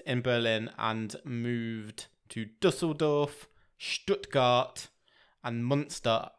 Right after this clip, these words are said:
before settling in the U K when he was eleven. Uh, he can also speak German.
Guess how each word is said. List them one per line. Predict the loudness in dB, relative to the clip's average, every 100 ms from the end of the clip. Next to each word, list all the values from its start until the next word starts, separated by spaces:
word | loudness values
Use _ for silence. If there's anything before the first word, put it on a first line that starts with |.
| _ -16
before | -14 -6 -4 -4
settling | -2 -2 -2 -2
in | -2
the | -4
U | -6 -8
K | -6 -4 -2 -4 -10 -10
when | -10
he | -8 -8
was | -6 -6 -6 -8 -4
eleven. | -2 2 2 2 0 0 -8 _ _ _ _ _ _ _ -8
Uh, | -6
he | -6 -8
can | -8 -8
also | -6 -4 -6 -8
speak | -12 -14 -16
German. | -14 -16 -16